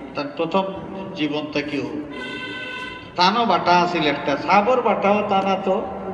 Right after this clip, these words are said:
আর তান নিজের বাটা তো আছে। তো ফান খাইতা তান বাটা খুলছেন, খুলিয়া দেখেন সুদ নাই। আব্বার বাটার সুদ নাই। ওনে কিতা করতা? আছে সাবকিবলার বাটা না, না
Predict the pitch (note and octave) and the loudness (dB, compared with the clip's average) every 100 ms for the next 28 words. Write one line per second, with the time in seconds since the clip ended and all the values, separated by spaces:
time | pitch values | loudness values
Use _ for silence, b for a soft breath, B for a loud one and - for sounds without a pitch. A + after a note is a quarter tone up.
0 | - - C3 F#3+ G#3 G3 G3 G#3+ G#3 G3 | -8 -8 0 0 2 0 2 2 2 2
1 | F3 F3+ D3+ - C3 - - - - B | 2 2 2 0 -4 -4 -6 -8 -10 B
2 | B B - - - G3 G#3+ G3+ F#3 G3 | B B -12 -4 0 0 2 2 4 4
3 | F#3+ G3+ G3 F3+ F#3 G3+ G3+ G3 - G3 | 4 4 4 2 4 4 2 -2 0 -2
4 | - F3 F#3 F#3 F#3+ G3+ - F#3+ F#3 E3 | 0 2 4 4 2 2 0 -2 -2 -2
5 | C#3+ A2+ - - - - F3+ E3 C#3 C3 | -2 -2 -6 -8 -8 -8 -10 -10 -12 -12
6 | - - D3 B2 A#2+ C#3+ C#3 - F3 F3+ | -14 -16 -14 -14 -8 -2 -2 4 4 4
7 | E3+ D3+ D#3 D#3+ - - G#3 F#3+ - - | 2 0 2 0 -2 -4 -2 -2 -4 -2
8 | B2+ A#2 G#2+ - - - - - - - | -2 -4 -10 -10 -10 -12 -14 -16 -16 -16
9 | - - - G#3+ A3+ F3+ D#3+ D#3 D3+ G#2+ | -18 -18 -4 0 2 0 2 2 2 0
10 | - - - - - E3 E3+ A3+ G#3+ - | -4 -6 -8 -10 -2 0 2 2 2 0
11 | - - G#3 G3+ G3+ - D#3+ D3+ D3 D3 | 0 0 -2 0 0 0 0 -2 -2 -2
12 | C#3 | -4